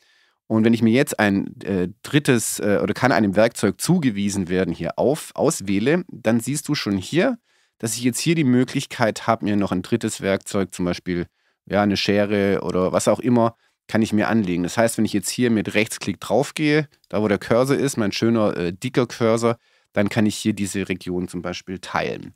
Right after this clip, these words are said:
Das war soweit mit meinen Tipps. Hast du jetzt vielleicht noch Tipps, die ich hier vergessen habe zu sagen oder hast du noch Fragen? Habe ich irgendwas vergessen, dann schreib's mir einfach unten in die Kommentare. Wenn dir dieses Video gefallen hat, freue ich mich natürlich riesig über einen Daumen nach oben oder über neuen Abonnenten.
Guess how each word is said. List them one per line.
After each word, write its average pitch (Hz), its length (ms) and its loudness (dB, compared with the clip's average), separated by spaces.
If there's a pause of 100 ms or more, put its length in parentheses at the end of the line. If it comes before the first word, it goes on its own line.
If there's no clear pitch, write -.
(140)
Das - 200 2
war 220 140 4
soweit 143 340 4
mit 101 160 0
meinen 113 360 2
Tipps. 190 420 -2
Hast - 240 -2
du 170 100 0
jetzt 220 200 -2
vielleicht 160 340 -2
noch 165 140 0
Tipps, - 320 -4
die 123 180 -2
ich 110 80 -4
hier 156 180 0
vergessen 127 400 0
habe 120 120 -6
zu - 120 -10
sagen 135 360 0
oder 113 160 2
hast 110 200 -2
du 120 60 2
noch 98 180 0
Fragen? 151 640 4 (460)
Habe 110 100 0
ich 107 80 -2
irgendwas 123 260 2
vergessen, 120 360 0
dann 113 100 0
schreib's - 260 -4
mir 104 120 -2
einfach 110 260 -4
unten 127 240 -2
in 127 100 0
die 104 80 -4
Kommentare. 110 720 2 (320)
Wenn 117 200 2
dir 160 80 6
dieses 156 300 0
Video 151 200 2
gefallen 123 400 2
hat, 113 100 -4
freue 101 200 -2
ich - 80 -10
mich 104 100 -8
natürlich 101 400 -6
riesig 143 300 -6
über 107 140 -6
einen 101 100 -4
Daumen 98 240 0
nach 87 160 -6
oben 113 260 -4
oder 101 140 -4
über 98 160 -4
neuen 98 300 0
Abonnenten. 95 560 -2